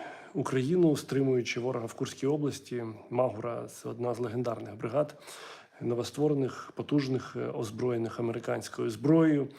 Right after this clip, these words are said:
яка багато чого зробила, е, протягом останніх двох років, е,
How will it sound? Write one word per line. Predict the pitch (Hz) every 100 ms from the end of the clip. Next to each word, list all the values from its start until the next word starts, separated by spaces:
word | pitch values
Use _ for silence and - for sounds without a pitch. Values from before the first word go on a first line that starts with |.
| - - - _
яка | 123 120 127 127 120 117 104 98 - -
багато | 127 123 120 123 120
чого | - 127 117 123 -
зробила, | 120 120 127 135 131 117 98 -
е, | 123 120 117
протягом | - 127 127 110 117 117 - - -
останніх | 127 - 127 107 - - 117
двох | 117 120 120
років, | 110 156 147 - 127
е, | 123